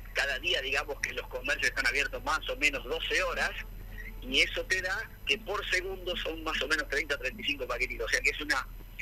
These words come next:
una infusión nacional, una cultura nuestra que, que está día a día. Lo que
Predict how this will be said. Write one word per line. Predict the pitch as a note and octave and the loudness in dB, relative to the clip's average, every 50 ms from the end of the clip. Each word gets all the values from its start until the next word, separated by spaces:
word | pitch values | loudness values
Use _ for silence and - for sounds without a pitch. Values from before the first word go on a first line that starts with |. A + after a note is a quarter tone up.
| - - - | -10 -8 -6
una | - D3 D3+ C#3+ | 0 4 4 4
infusión | C#3 - - B2 - - D3 D#3 D3+ | 4 2 -2 -2 0 0 0 0 2
nacional, | D3 C3 - - C3+ D3 D3 D3 | 0 0 0 0 0 2 2 2
una | C#3+ C3 B2 | 2 0 0
cultura | - - B2+ B2+ A#2+ - - E3 E3 D#3 D3 | 0 -2 -4 -4 -2 0 0 2 4 2 2
nuestra | D3 D3+ D#3 D3 - - D3 E3 F3 - - - - - - - - - - | 2 2 0 0 2 0 0 0 -2 -6 -10 -12 -12 -12 -12 -12 -12 -2 2
que, | - - B2 A2+ - - | 4 6 6 6 4 4
que | - A2+ | 4 4
está | - - - C#3+ C#3+ C#3 - - - - - - B2+ A2 - | 4 4 0 0 0 -2 -4 -10 -12 -8 -6 -6 -6 -2 2
día | - A#2 A#2+ A#2+ A2+ | 4 6 6 6 4
a | |
día. | A2 A2+ A2 G#2+ - - - - - - | 2 0 -6 -8 -8 -10 -12 -12 -10 -6
Lo | A#2 A2+ A2+ A2 | -4 -4 -2 2
que | - A#2 | 2 2